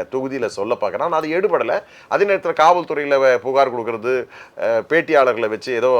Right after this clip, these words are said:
ஆனா வந்து பாத்தீங்கன்னா யாருமே வந்து தேவநாதன் மீது இன்னும் புகார் கொடுக்கவே இல்லை. அது பாதிக்கப்பட்டவர்கள் என்ற தரப்புல. ஏன்னா தேவநாதன் வந்தா ஒரே நிமிஷத்துல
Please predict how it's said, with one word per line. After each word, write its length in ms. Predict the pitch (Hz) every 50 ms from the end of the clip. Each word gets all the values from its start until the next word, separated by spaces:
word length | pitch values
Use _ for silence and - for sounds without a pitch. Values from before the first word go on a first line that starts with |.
| 110 107 107 98 - - -
ஆனா 180 | - 147 160 160
வந்து 160 | 156 170 170
பாத்தீங்கன்னா 380 | 156 151 139 143 156 180 165 147 160 170 - - - _
யாருமே 420 | - 127 143 175 196 196 196 208 202
வந்து 180 | 175 170 185
தேவநாதன் 520 | 147 156 160 160 165 160 147 135 135 131 127
மீது 360 | 123 123 120 147 127 117 110
இன்னும் 260 | 107 127 131 117 101
புகார் 340 | - 123 120 139 143 131 113
கொடுக்கவே 320 | 117 107 101 117 113 110
இல்லை. 180 | 95 82 67 - _ -
அது 140 | - 90 95
பாதிக்கப்பட்டவர்கள் 840 | 98 110 135 147 151 151 151 110 127 - 127 120 113 120 127 107
என்ற 100 | 92 101
தரப்புல. 360 | - 98 95 101 87 101 107
ஏன்னா 160 | 120 131 143
தேவநாதன் 500 | 123 131 151 175 185 185 180 180 175 165 165
வந்தா 180 | 165 175 175
ஒரே 180 | 160 151 160 170
நிமிஷத்துல 420 | 170 151 131 139 127 131 139 131